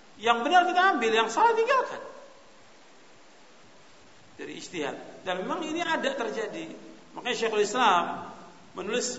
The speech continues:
buku atau kitab Raf'ul Malam 'anil A'immatil A'lam.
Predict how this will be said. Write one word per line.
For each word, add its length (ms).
buku 560
atau 160
kitab 640
Raf'ul 680
Malam 840
'anil 320
A'immatil 1040
A'lam. 840